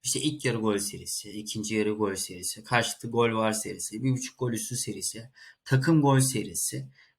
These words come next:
vesaire vesaire gibi elimde seçenekler var. Yani maçta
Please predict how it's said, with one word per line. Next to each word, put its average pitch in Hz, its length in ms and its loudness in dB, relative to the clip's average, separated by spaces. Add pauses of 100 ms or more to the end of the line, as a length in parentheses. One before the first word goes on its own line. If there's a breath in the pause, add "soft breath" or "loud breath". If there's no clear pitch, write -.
vesaire 120 500 4
vesaire 101 360 -2
gibi 143 160 0
elimde 117 360 0
seçenekler 110 720 -2
var. - 140 -20
Yani 135 200 0
maçta 139 680 4